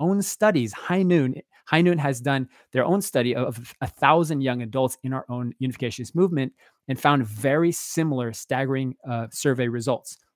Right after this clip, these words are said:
of the men and women. So this is not a gender thing. This is not a demographic thing. This is not a national thing.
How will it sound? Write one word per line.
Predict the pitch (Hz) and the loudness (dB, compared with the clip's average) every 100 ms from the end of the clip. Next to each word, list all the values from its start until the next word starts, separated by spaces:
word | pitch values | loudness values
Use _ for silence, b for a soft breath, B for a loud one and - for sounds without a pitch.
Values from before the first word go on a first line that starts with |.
| - | -10
of | 120 | -6
the | 123 | -4
men | 123 120 | -4 -4
and | 123 117 | -8 -8
women. | 113 104 _ _ - | -8 -10 _ _ -14
So | - | -6
this | 143 143 | -4 -2
is | 151 | 0
not | 165 185 | 2 2
a | 143 | 0
gender | 127 127 135 131 | -2 0 0 0
thing. | - 131 | -2 -4
This | 131 | -2
is | 139 | 0
not | 151 | 0
a | 127 | 0
demographic | 139 131 120 120 120 | -2 -2 0 -2 -4
thing. | - 131 | -8 -6
This | 123 143 | -6 -6
is | 131 | -2
not | 143 131 | -2 0
a | |
national | 120 135 143 - 127 | 0 0 0 -2 -6
thing. | - 110 | -6 -12